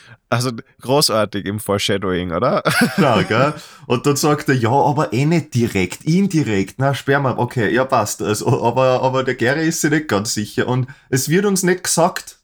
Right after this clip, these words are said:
Speaker 2: dass da was dahinter steckt, aber, äh,
Speaker 1: Vielleicht ist schon
Speaker 2: vielleicht.
Speaker 1: passiert.
Speaker 2: <laughs> Ja, da gibt's noch mehr zu, zu entdecken, glaube ich.
Speaker 1: Ja, das war, da, da, da wird noch was auf uns zukommen.
Speaker 2: Mhm.
Speaker 1: Sonst passiert noch in der Episode der Streichelzoo, nicht?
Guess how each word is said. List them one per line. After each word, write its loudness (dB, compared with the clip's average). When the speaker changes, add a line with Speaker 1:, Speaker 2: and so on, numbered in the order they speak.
Speaker 2:
dass -6
da 0
was 0
dahinter 0
steckt, -6
aber, -2
äh, -6
Speaker 1:
Vielleicht -2
ist -2
schon 2
Speaker 2:
vielleicht. -2
Speaker 1:
passiert. -2
Speaker 2:
<laughs> -2
Ja, 0
da -2
gibt's -4
noch 0
mehr 0
zu, 2
zu -4
entdecken, 0
glaube 2
ich. -6
Speaker 1:
Ja, 2
das -12
war, 0
da, -4
da, -6
da -6
wird -2
noch -2
was 0
auf -2
uns -4
zukommen. -4
Speaker 2:
Mhm. 0
Speaker 1:
Sonst -2
passiert -2
noch 0
in -2
der 2
Episode -2
der -4
Streichelzoo, -4
nicht? -4